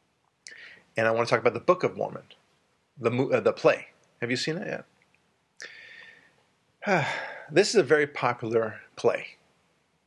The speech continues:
And it's a play that I kinda went kicking and screaming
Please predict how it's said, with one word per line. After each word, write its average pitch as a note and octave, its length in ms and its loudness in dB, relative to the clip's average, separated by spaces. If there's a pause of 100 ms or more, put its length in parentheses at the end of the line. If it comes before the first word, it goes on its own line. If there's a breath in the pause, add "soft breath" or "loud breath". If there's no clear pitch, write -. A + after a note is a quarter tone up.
(100)
And A2+ 540 0
it's - 160 -4
a B2+ 60 -6
play B2+ 600 -2 (160)
that G#2 460 0 (180)
I A#2+ 380 -2 (440)
kinda C3+ 240 0
went B2 300 -2
kicking C#3+ 340 -4
and G#2 220 -6
screaming G#2 640 -4